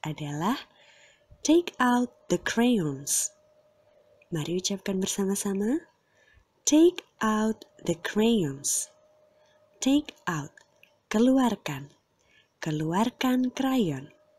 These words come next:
Sedangkan untuk meminta menyimpan krayon, ucapkan, "Put away the crayons." Put away the crayons.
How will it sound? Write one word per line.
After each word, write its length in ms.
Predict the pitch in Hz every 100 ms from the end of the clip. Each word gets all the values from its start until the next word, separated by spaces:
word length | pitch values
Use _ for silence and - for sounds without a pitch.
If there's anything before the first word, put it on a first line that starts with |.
| _ _ _ _ _ _ _
Sedangkan 880 | - 190 170 156 160 165 165 233 277 -
untuk 400 | 165 156 220 233
meminta 560 | 226 220 220 214 208 208
menyimpan 760 | 175 165 180 254 269 269 262
krayon, 680 | - 170 151 147 151 214 339 - -
ucapkan, 800 | 165 - 208 - - 214 208 220 - - _ _ _ _ _
"Put 260 | 330 349 - _
away 560 | 233 220 220 214 214 214
the 220 | 175 180
crayons." 920 | - 214 233 233 160 139 143 - - _ _ _ _ _ _ _ _ _ _ _ _ _ -
Put 240 | 320 330 - _ -
away 640 | 220 208 208 196 196 196 202 _ -
the 160 | 165 160 -
crayons. 800 | 196 220 202 143 135 139 -